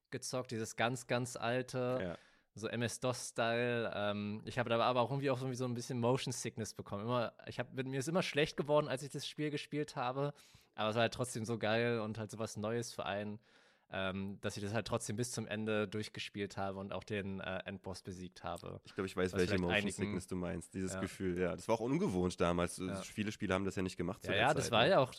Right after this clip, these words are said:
Speaker 1: äh, glaub ich, okay, nicht einer der ersten, aber halt auf jeden Fall noch eine, diese frühe Phase von Ego-Shootern und halt so
Speaker 2: Wie Doom,
Speaker 1: drei D Räume
Speaker 2: ne?
Speaker 1: halt
Speaker 2: Ja.
Speaker 1: einfach, in denen man sich bewegen kann. Das ist ja auch dann eine riesen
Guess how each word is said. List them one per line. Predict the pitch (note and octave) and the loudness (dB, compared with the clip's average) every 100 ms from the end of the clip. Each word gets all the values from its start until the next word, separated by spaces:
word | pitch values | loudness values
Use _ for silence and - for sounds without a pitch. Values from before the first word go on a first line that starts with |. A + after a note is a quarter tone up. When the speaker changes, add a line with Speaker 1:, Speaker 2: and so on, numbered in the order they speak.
| - | -6
Speaker 1:
äh, | A#2+ | -4
glaub | G#2 A2+ | 0 -2
ich, | A2 - _ _ _ _ | -4 -12 _ _ _ _
okay, | - - G2 | -14 -8 -8
nicht | G2+ G2 | -6 -4
einer | G2+ | -2
der | F#2+ | 0
ersten, | E2+ G2+ G2+ - G2+ | 2 4 2 -4 -6
aber | E2 G2 F#2+ | -4 0 0
halt | G2+ G2+ | 0 -2
auf | G2 - | -6 -6
jeden | A2 A2+ | -6 -4
Fall | A2 G#2+ | -2 -2
noch | G#2+ | -2
eine, | F2 A2 | -4 -6
diese | G#2+ G2+ | -6 -6
frühe | G2+ - A#2+ C#3 | -8 -6 0 0
Phase | C3 - A2 A2+ A#2 | 0 0 0 0 -4
von | A2+ G#2+ | -8 -6
Ego-Shootern | A#2+ B2+ B2+ - A#2+ A#2+ A#2+ A2+ | -4 -2 -4 -4 -6 -4 -2 -2
und | G#2+ G#2 | -2 -4
halt | A2 F#2+ | -4 -4
so | A2 G#2+ G#2+ - - | -2 0 0 -4 -14
Speaker 2:
Wie | F2+ G#2 | -6 6
Doom, | |
Speaker 1:
drei | A2+ | 8
D | E3+ A#2+ C3+ | 10 10 10
Räume | B2+ A#2 B2+ C3+ B2 | 8 8 6 6 4
Speaker 2:
ne? | |
Speaker 1:
halt | B2 A#2+ | 4 4
Speaker 2:
Ja. | A2+ | 4
Speaker 1:
einfach, | B2 A#2+ A#2 A2 | 2 0 -6 -6
in | A2 | -6
denen | A2 | -4
man | A#2 | -2
sich | G#2+ - | -4 -4
bewegen | G#2 A2 A2 A2 | -2 0 -2 -4
kann. | - G#2+ | -2 -2
Das | G#2 - | -2 -4
ist | |
ja | F#2+ | -4
auch | |
dann | G2+ G2+ | -4 -4
eine | F#2+ | -4
riesen | A2 A2 A2+ A2 | -4 -4 -4 -4